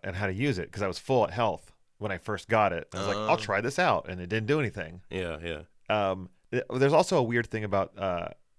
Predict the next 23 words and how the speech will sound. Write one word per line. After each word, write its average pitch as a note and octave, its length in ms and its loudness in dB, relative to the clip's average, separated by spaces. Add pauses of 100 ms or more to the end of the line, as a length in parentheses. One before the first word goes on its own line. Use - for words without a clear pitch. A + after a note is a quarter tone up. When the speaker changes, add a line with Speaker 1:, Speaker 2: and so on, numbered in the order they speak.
(120)
Speaker 1:
is G#2 120 -2
it G2 140 -6
this C3 220 -2
that's, - 180 -8
like, F#2+ 140 -6
made G#2 200 -2
of, G#2+ 140 0
like, F2+ 160 -4
s-, - 120 -20 (180)
yeah, G#2+ 240 2 (340)
I G#2+ 80 -2
think C#3 160 0
it's - 140 -6
this A2 260 -2
that G#2 160 -4
is F#2 140 -6
made G2+ 200 -4
of, F2+ 120 -2
like, F2 160 -6 (500)
s-, - 240 -14
secret - 420 -6
amino G2 400 -4
acids B2 540 -4